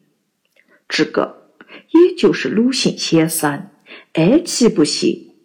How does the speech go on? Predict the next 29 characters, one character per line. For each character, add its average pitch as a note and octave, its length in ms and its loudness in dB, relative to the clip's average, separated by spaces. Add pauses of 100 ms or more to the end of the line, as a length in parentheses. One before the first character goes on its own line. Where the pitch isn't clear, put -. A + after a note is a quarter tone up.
(200)
怒 - 280 -4
其 - 300 0
不 - 120 -8
争” E3 400 0
的 D#3 360 -4 (280)
地 - 160 -16 (140)
方。 D3+ 340 -10 (2000)
哦， A3+ 1040 4 (220)
这 - 100 -12
个， C3 1000 -2 (240)
啊， G3 320 0
娘 A#3 240 4
娘 B3+ 180 4
说 A#3+ 240 2
这 - 220 -6
些 C3+ 520 -2
又 - 200 -8
吵 - 300 0
架 E3 320 -4
了。 G3 360 0 (920)
小 - 220 4
爱， F4 180 4
我 F#3+ 120 4
们 E3+ 240 0
现 - 340 0
在 - 400 -4 (280)
也 C4+ 220 4
目 A#3+ 240 2
前 - 520 -4